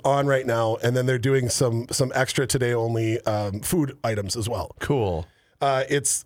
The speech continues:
Speaker 2: I know what I'm having for dinner tonight.
Speaker 1: <laughs> Exactly.
Speaker 2: Yeah.
Speaker 1: It's, uh, they're, they're incredible. They're a, a little shop in Northeast Minneapolis, and they're, um, making tortillas using nixtamalization, which is the way that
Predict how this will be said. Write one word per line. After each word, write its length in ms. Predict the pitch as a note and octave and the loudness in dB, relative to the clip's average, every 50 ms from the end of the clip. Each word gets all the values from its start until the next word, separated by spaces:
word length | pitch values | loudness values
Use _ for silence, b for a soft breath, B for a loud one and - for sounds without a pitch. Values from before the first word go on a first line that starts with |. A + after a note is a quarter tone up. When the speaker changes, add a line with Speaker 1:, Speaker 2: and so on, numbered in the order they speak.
| - - - | -10 -4 -2
Speaker 2:
I 80 | G#2 B2 | 0 2
know 100 | C3 C3+ | 2 2
what 120 | C3+ C3 | 2 2
I'm 60 | B2+ | 2
having 220 | B2 C3+ C#3 C3+ B2+ | 0 0 0 0 -2
for 100 | A2+ A2+ | -2 -2
dinner 240 | G2+ B2+ C#3 D3 B2+ | -2 0 -2 0 0
tonight. 300 | F#2+ F#2 F2+ F#2 F#2 F#2 | 0 0 2 2 2 2
Speaker 1:
<laughs> 40 | G#3+ | 2
Exactly. 680 | G#3 - - - A3 G3 F3+ F3+ F3 - E3 A#2+ G#2+ G#2+ | 2 2 2 2 4 4 4 2 2 2 -2 -2 -2 -2
Speaker 2:
Yeah. 340 | G#2+ A2 A2+ A2+ G#2 G2 F2+ - - | 0 0 2 2 0 0 -2 0 2
Speaker 1:
It's, 260 | F3 E3 D#3 - - | 2 2 2 2 2
uh, 180 | F3 D#3 D3+ - | 2 2 2 2
they're, 240 | C#3+ D3+ F3 F3+ E3+ | 2 2 4 4 4
they're 180 | D3 F3 F3+ F3 | 4 4 4 4
incredible. 500 | D#3+ C#3+ - E3+ E3 D#3+ D#3 D#3 D#3 D3+ | 2 4 2 4 4 4 4 4 4 4
They're 220 | C3+ C3+ C#3+ C3+ C#3 - | 2 2 2 2 2 2
a, 240 | B2+ B2 A#2+ A#2 A#2+ - | 0 0 0 -2 -2 0
a 80 | B2 | 0
little 300 | B2 A#2+ D3 E3+ F3 E3+ | 2 2 2 2 2 2
shop 440 | D3+ - - D#3 D3 D3 D3 - - - | 2 0 0 2 2 2 2 0 -2 -2
in 120 | - C3 A#2+ | 0 0 2
Northeast 380 | B2 B2+ C3 - C#3 B2+ - | 2 0 0 0 -2 -2 0
Minneapolis, 640 | - C3+ B2+ B2 A#2+ A#2+ A2+ B2+ A#2+ A#2+ A#2 - - B B B B B B B B | 0 0 2 2 0 0 0 0 0 0 0 -2 -6 B B B B B B B B
and 160 | - C3 C3 | 0 2 2
they're, 380 | C3+ C#3 C#3+ C#3+ C#3+ D3 C#3+ C3+ | 2 2 4 2 2 0 0 0
um, 340 | C3+ B2+ A#2+ A#2 A2+ A#2+ C3 - _ _ _ _ - - _ _ _ _ _ | 0 0 2 0 -2 -4 -6 -10 _ _ _ _ -18 -18 _ _ _ _ _
making 320 | - D#3+ E3 E3 - E3+ C#3+ | 0 2 2 2 2 0 0
tortillas 400 | D3+ C#3+ - D3 D3+ D3+ C3+ B2+ | 0 2 2 2 0 2 0 0
using 280 | C#3 C#3 C3 C3+ C3 | 0 0 2 2 2
nixtamalization, 800 | B2+ C3+ C3+ - D3+ C3 A#2+ A#2 A2 B2 A#2+ A2 - A#2 G#2 G2 | 2 0 0 0 0 0 0 0 0 -2 -2 -2 -4 -4 -6 -4
which 180 | G#2 A2+ A2 - | -4 -4 -2 -2
is 140 | B2+ A#2 G#2 | -2 0 0
the 100 | B2+ A#2+ | 0 0
way 160 | A#2 A#2 A#2+ | 0 0 0
that 180 | A#2 A#2 A2+ | 0 0 -2